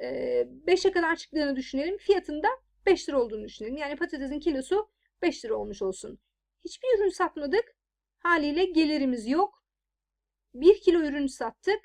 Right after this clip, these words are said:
Beş liradan gelirimiz beş lira. Marjinal gelirimiz de beş lira. Çünkü birinci ürünün fiyatı aslında marjinal gelir. Ortalama gelirimiz de beş lira.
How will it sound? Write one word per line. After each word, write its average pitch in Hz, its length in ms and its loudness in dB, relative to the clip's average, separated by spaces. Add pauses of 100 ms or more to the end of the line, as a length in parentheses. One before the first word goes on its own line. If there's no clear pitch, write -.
(840)
Beş 294 320 0
liradan 247 360 0 (300)
gelirimiz 311 640 0
beş 254 280 4
lira. - 200 -10 (180)
Marjinal 330 540 2
gelirimiz 262 460 -2
de 208 120 -4
beş - 280 -6
lira. 339 200 2 (320)
Çünkü 370 400 0 (1080)
birinci 370 520 6
ürünün 339 400 0
fiyatı 330 400 2
aslında 202 380 -6
marjinal 196 480 -6
gelir. - 340 -8 (380)
Ortalama 339 440 0
gelirimiz 302 480 4
de 220 100 0
beş 220 240 -2
lira. 339 240 0